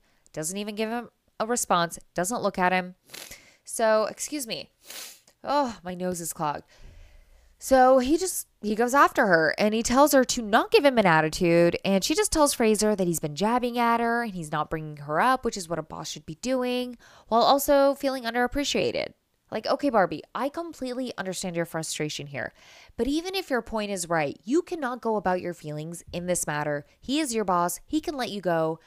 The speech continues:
at the smallest thing, especially on a yacht. You cannot take your anger out on work and your tasks. Like, it does, like, th-, that's the thing that I feel like a lot of people who are usually in the right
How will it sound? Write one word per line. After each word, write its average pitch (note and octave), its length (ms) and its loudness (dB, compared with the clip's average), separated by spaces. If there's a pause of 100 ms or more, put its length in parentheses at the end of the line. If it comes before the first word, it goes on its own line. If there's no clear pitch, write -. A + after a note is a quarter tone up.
(560)
at F#3 120 -16
the F#3+ 60 -6
smallest E3 400 -4
thing, C#3 240 -18 (400)
especially G3 600 -6 (240)
on E3+ 120 -8
a D#3+ 40 -8
yacht. D3 340 -6 (640)
You A3 280 -4
cannot G3+ 480 -6
take G3 220 -8
your F3 160 -4
anger E3 300 -6
out D3+ 260 -2 (260)
on E3 200 -4
work - 360 -6 (1400)
and G3 160 0
your F3+ 80 0
tasks. - 640 -6
Like, - 260 -10 (720)
it B3+ 160 -6
does, C#4+ 180 -8 (140)
like, F#3+ 180 -8
th-, F#3+ 160 -14
that's C#4+ 280 -2
the G#4 80 -8
thing E4 180 -10
that - 140 0
I F#3+ 120 0
feel F#3 260 -2
like F#3+ 140 0
a G3 60 -2
lot E3 240 2
of E3+ 60 -4
people F3+ 280 -6
who F3 340 -4
are E3+ 80 -2
usually B3 460 -8
in A3 100 -10
the G3 80 -2
right E3+ 440 0